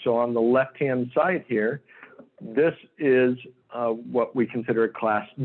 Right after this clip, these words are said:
D amplifier, and it's a, a single-ended Class D amplifier. Uh, when you make it differential, you add two more switches,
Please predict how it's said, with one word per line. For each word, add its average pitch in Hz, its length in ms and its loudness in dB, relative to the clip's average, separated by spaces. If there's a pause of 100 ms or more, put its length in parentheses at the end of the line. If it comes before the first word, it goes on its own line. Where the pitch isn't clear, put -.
D 127 380 4
amplifier, 110 680 -6 (340)
and 110 140 -2
it's 107 160 -6
a, 110 180 2 (200)
a 107 80 0 (140)
single-ended 135 1000 0
Class 113 300 0 (100)
D 120 200 2
amplifier. 104 640 -8 (920)
Uh, 104 140 -2
when 110 240 0
you 110 100 2
make 110 240 0
it - 140 -14
differential, 127 640 0
you 117 180 4
add 110 280 2
two 127 80 0
more 110 340 -2
switches, - 360 -8